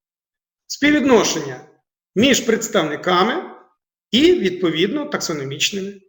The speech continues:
одиницями. Дякую. Це вам підказка. Далі.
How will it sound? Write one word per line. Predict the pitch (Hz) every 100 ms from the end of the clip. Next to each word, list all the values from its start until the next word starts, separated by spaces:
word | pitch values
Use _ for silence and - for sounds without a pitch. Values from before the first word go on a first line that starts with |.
| _
одиницями. | 143 113 107 - - _ _ _ _ _ _ _ _ _ _ _ _ _ _ _ _ _ _ _ _ _ _ _ _ _ _ _ _ -
Дякую. | 202 - 131 - - -
Це | - 359
вам | 247 302 226
підказка. | 226 - 143 123 - - - _ _ _ _ _ _ _ _ _ _ _ _ _ _ _ _
Далі. | 131 214 160 120 -